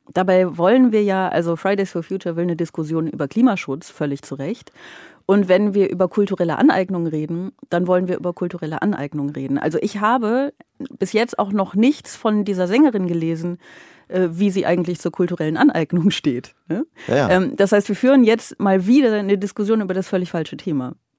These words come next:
Speaker 2: Aber also was, was, was, was ich schön fand, ist eben, dass sofort ein Bildreporter zur Stelle war, um sie auch zu Hause zu besuchen und ihr dann halt eben auch ein bisschen zu entlocken.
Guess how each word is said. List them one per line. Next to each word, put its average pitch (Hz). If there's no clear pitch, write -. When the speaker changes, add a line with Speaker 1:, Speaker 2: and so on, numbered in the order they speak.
Speaker 2:
Aber 127
also 139
was, 143
was, 147
was, 139
was 139
ich -
schön 170
fand, 165
ist 120
eben, 135
dass 127
sofort 131
ein 131
Bildreporter 127
zur 117
Stelle 135
war, 110
um 135
sie 127
auch 120
zu 120
Hause 143
zu -
besuchen 131
und 123
ihr 143
dann 135
halt 139
eben 139
auch -
ein -
bisschen 165
zu -
entlocken. 143